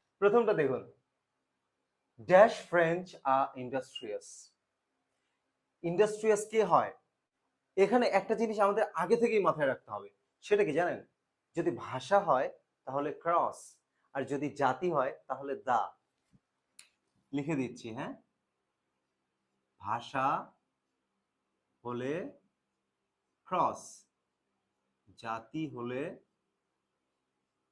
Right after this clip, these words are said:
দা। এই দুইটা একদম মস্তিষ্কে গেঁথে নিন। তাহলে the French are industrious, এখানে ভাষা কখনো পরিশ্রমী হতে পারে না,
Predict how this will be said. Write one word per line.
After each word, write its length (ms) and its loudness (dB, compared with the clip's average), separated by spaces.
দা। 140 -6
এই 120 -4
দুইটা 200 -4
একদম 480 2
মস্তিষ্কে 480 -2
গেঁথে 260 0
নিন। 140 -10
তাহলে 240 6
the 80 4
French 360 4
are 100 6
industrious, 580 -2
এখানে 220 -2
ভাষা 260 2
কখনো 320 2
পরিশ্রমী 440 2
হতে 180 -10
পারে 220 0
না, 60 -6